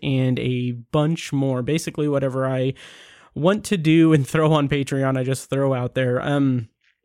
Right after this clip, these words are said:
recently on Patreon, I just started doing episode reviews of immediate reaction reviews of The Last of Us on H B O at the two dollar level, so check that out.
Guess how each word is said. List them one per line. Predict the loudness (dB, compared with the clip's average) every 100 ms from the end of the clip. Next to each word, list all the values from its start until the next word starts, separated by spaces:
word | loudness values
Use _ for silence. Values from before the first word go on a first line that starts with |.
| _ _ _ -2
recently | 2 2 2 -2 0
on | -2
Patreon, | 0 -2 -2 -4 -2 -2
I | -4
just | -6 -4 -2 -2 -4
started | -4 -2 -2 -2
doing | -2 0 0 0 -2
episode | -4 -4 -2 -2
reviews | -2 -2 -2 -4 -4 -2 0 -2 -4
of | -4 -2 0 0 -2 -2
immediate | 0 2 2 -2
reaction | -2 -4 -6 -4
reviews | -4 -2 -2 -4
of | -2 -4 -2
The | -2
Last | -2 -2 -4
of | -4
Us | -4
on | -2
H | -2 -4 -2
B | -2
O | -2
at | -4
the | -6
two | -4 -2
dollar | 0 0 0
level, | -2 -4 -6
so | -8
check | -8 -8 -6
that | -2
out. | 0 -2